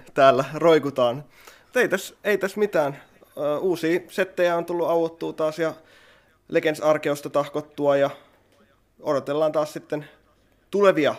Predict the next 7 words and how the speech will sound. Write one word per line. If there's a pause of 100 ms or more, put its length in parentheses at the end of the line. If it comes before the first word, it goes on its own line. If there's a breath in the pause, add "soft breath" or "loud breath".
(120)
Pokemon-julkaisuja
niin
pelien
kuin
korttienkin
muodossa
tässä.